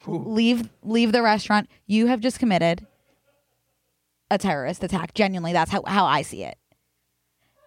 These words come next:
Speaker 2: And she stood there and waited for me, walked in after me. I go back to my table, sits down behind me. I had to, and I had to eat dinner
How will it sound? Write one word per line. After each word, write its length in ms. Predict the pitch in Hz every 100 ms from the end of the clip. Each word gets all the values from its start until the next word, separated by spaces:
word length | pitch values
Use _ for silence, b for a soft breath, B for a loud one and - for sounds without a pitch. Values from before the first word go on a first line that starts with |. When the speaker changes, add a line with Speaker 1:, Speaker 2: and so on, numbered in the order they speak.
| _ _
Speaker 2:
And 180 | 226 220
she 220 | - 254
stood 420 | 233 - - 311 254
there 140 | 240
and 240 | 220 214
waited 340 | 202 208 214 202
for 120 | 190
me, 320 | 180 160 196 - _ _ _ _ _ _ _ _ _
walked 340 | 208 214 254
in 160 | 226 220
after 320 | 175 185 185
me. 320 | 175 196 254 _ _ _ _ _ _ -
I 140 | 196
go 80 | 214
back 180 | 226 220
to 60 |
my 60 | 233
table, 280 | 220 208 - _ -
sits 300 | - 208 -
down 260 | - 202
behind 280 | 185 185 165
me. 180 | 160 175 _ _ -
I 40 |
had 140 | 214 214
to, 60 | - b b b
and 120 | 202
I 60 | 214
had 180 | 208 226
to 120 | 233 - -
eat 260 | 220 226 - _ _ _ _ _ _ _ _
dinner 480 | - 247 196 190